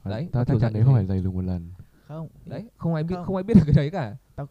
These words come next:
Speaker 3: kh-, không có, tao nghĩ là không có ai sản xuất giày dùng một lần đâu.
Speaker 2: Mà có người
Speaker 3: À.
Speaker 2: sản xuất ô dùng một lần mà mày. Đấy.
Speaker 3: Không, ô dùng một lần thì bình thường hơn, tại vì mày có áo mưa giấy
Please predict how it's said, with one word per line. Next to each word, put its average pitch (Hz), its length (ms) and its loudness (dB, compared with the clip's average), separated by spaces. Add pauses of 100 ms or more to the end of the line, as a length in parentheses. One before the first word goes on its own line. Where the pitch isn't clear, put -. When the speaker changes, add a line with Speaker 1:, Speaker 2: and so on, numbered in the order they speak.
(120)
Speaker 3:
kh-, - 340 -20
không 151 240 -14
có, 117 160 -14 (240)
tao 139 120 0
nghĩ 175 180 2
là 190 60 -2
không 151 320 8
có 120 280 -2
ai 147 220 -6
sản 107 200 -2
xuất 170 180 -6
giày 127 260 6
dùng 104 200 -8
một 110 120 -4
lần 110 280 -12
đâu. 110 120 -8 (240)
Speaker 2:
Mà 117 140 -6
có 107 120 -6
người 120 100 2
Speaker 3:
À. - 20 2
Speaker 2:
sản 127 120 -2
xuất 135 140 2
ô 120 160 8
dùng 113 140 2
một 104 80 -4
lần 107 140 -6
mà 104 60 -6
mày. 104 160 -8 (880)
Đấy. 151 240 -10 (300)
Speaker 3:
Không, 240 220 -18
ô 220 180 -6
dùng 202 120 -6
một 147 120 0
lần 143 160 4
thì 139 80 2
bình 135 200 0
thường 131 200 0
hơn, 170 180 -2
tại - 100 -4
vì 131 140 -6 (240)
mày 175 100 -6
có 156 100 -10
áo 120 200 -10
mưa 202 240 -6
giấy 139 340 2